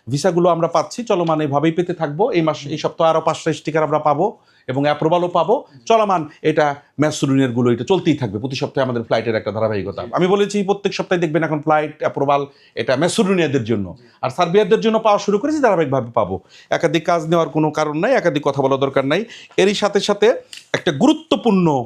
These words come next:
ইম্পর্টেন্ট আজকে বিষয় নিয়ে আমি নেমেছি, যেটা সাধারণত কোনো ওয়ার্ক ডিমান্ড অ্যাটেস্টেশন হয়ে না আসলে সাধারণত কোনো দেশ সম্পর্কে অ্যাপ্রুভ করি না। তার আগে আমি একটি কথা আপনাদেরকে সতর্ক পানি করে যাই।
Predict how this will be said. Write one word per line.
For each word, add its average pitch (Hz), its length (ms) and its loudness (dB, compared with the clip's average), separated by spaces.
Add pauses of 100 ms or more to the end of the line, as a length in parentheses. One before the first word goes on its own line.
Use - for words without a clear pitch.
(120)
ইম্পর্টেন্ট 151 580 2
আজকে 135 220 -4
বিষয় 120 300 0
নিয়ে 120 160 0
আমি 113 200 -2 (300)
নেমেছি, 113 480 0 (180)
যেটা 135 220 2
সাধারণত 160 420 0
কোনো 160 280 2
ওয়ার্ক 147 440 2
ডিমান্ড 147 440 0
অ্যাটেস্টেশন 135 480 -2
হয়ে 131 160 2
না 131 120 2
আসলে 120 260 -4
সাধারণত 117 360 -2
কোনো 117 180 -2
দেশ 113 160 -2
সম্পর্কে 101 480 -2 (320)
অ্যাপ্রুভ 117 400 -4
করি 120 140 0
না। 139 160 -2 (240)
তার 202 220 2
আগে 208 340 -2
আমি 160 160 0
একটি 147 260 -6
কথা 147 180 -2
আপনাদেরকে 139 340 -4
সতর্ক 143 380 -4
পানি 123 220 -4
করে 113 180 -4
যাই। 123 240 -2